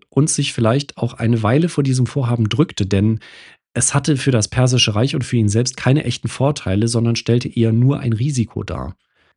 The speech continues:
Die Schilderungen, die Herodot uns dann über Xerxes Unberechenbarkeit, seinen despotischen Charakter und seine Grausamkeit liefert, da muss man dann schon das ein oder andere Fragezeichen setzen.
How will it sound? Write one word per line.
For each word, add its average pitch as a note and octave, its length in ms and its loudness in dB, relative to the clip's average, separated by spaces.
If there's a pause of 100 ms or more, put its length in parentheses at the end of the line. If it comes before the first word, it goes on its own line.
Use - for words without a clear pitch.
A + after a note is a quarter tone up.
(140)
Die A2+ 80 0
Schilderungen, C3+ 500 4
die G2 80 0
Herodot A2 440 0
uns A#2 220 -2
dann G#2+ 240 2
über G#2+ 200 -2
Xerxes G#2 420 -4
Unberechenbarkeit, C3 1000 0
seinen G2+ 240 0
despotischen G#2+ 560 -4
Charakter G2+ 400 -2
und A2 80 0
seine G2 240 -2
Grausamkeit B2+ 680 0
liefert, D3 360 -2 (420)
da B2+ 180 4
muss D#3 220 4
man C3 140 4
dann A#2+ 120 2
schon A#2 220 2
das A2 140 0
ein G2 160 0
oder G2 160 -2
andere G2 180 -2
Fragezeichen E2+ 680 -6
setzen. - 460 -10